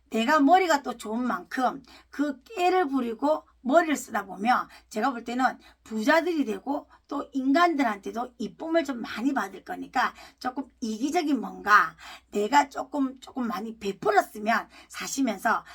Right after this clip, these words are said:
좀 이 원숭이 좀 안 얕게 사시면은 좀 사-, 새는 사-, 새는 사상이 조금 많이 편하실 것 같습니다.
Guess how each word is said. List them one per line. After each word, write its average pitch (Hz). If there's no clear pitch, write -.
좀 240
이 254
원숭이 220
좀 208
안 202
얕게 370
사시면은 208
좀 240
사-, 220
새는 269
사-, -
새는 262
사상이 208
조금 277
많이 220
편하실 370
것 -
같습니다. -